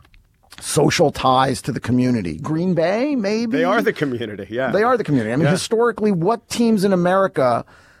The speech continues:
Speaker 1: who had that kind of a connection? I mean, you have to go back decades, and what's typically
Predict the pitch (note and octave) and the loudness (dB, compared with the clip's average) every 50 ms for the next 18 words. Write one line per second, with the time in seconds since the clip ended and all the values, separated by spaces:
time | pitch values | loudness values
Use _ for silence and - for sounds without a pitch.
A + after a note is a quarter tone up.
0 | _ - - F3+ E3+ - - - D3 F3+ F#3 E3+ F#3+ F3+ - - E3+ E3+ E3 C#3+ | _ -6 -2 0 0 0 0 0 0 0 0 0 -2 -2 0 0 0 0 0 0
1 | C#3+ - - D3+ D#3 E3+ G3+ - - - B2 A2 A#2+ D3+ F3 G3+ G#3 G3 F3 G3 | -2 -2 0 0 2 2 0 0 -2 -4 -4 -2 -2 0 0 0 0 0 -2 -2
2 | F#3 D3+ E3+ D#3 C#3+ B2+ B2+ F3 E3 G3 A#3+ - - E3 C3+ C3 B2 A#2 D3 D3 | 0 0 0 0 0 -2 -4 -2 0 0 0 0 0 0 0 0 0 0 0 0
3 | D3+ E3 G3+ - - - G3+ G3+ - - E3+ F#3 F3+ F3+ F3 F3+ - | 0 0 -2 -2 -2 -4 -4 -4 -4 -4 -2 0 0 2 0 0 -2